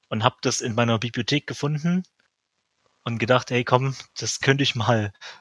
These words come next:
äh, wieder anzocken. Und hab das dann auch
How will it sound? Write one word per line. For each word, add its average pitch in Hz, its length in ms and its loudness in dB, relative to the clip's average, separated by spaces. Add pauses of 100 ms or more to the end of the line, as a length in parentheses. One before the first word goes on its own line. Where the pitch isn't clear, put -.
(120)
äh, 101 400 -2
wieder 113 180 4
anzocken. 160 600 0 (1000)
Und 123 140 0
hab 123 100 4
das - 160 -2
dann 127 300 6
auch 117 400 -2